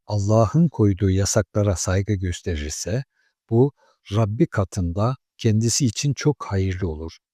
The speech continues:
Size vahiy ile haramlığı bildirilenlerin dışındaki hayvanları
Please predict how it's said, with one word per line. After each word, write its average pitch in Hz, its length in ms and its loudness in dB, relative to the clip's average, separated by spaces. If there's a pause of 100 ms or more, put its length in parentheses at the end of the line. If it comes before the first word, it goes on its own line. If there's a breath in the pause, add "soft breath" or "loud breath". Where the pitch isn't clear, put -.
(480)
Size 127 360 6
vahiy 110 420 4
ile 107 360 0 (300 soft breath)
haramlığı 113 720 4
bildirilenlerin 104 920 2
dışındaki 98 560 -2
hayvanları 92 800 0